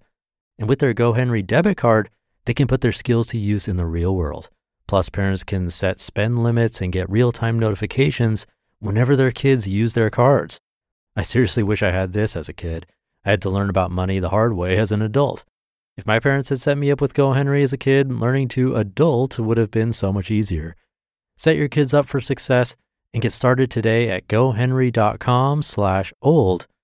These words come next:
Terms and conditions apply. Renews from four dollars and ninety-nine cents per month unless canceled.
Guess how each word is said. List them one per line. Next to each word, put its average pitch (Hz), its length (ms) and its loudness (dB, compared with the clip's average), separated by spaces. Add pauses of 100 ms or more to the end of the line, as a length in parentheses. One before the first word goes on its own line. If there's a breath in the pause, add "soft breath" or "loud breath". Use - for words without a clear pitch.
(420)
Terms 98 280 0
and 98 100 -2
conditions 98 400 0
apply. 95 480 0 (380)
Renews 107 340 4
from 98 260 0
four 113 260 2
dollars 104 260 4
and 98 80 -2
ninety-nine 107 400 0
cents 113 280 -2
per 107 220 -2
month 113 480 0
unless 98 300 -4
canceled. 101 540 -4